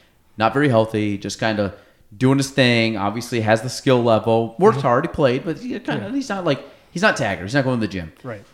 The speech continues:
Speaker 1: We walk in, he's drinking beer and eating wings, like,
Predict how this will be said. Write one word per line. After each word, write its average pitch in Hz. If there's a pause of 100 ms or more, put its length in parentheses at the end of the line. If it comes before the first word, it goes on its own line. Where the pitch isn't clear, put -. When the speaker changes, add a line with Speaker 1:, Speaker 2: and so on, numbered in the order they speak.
(200)
Speaker 1:
We 123
walk 117
in, 110
he's 110
drinking 123
beer 113
and 110
eating 104
wings, 98 (240)
like, 113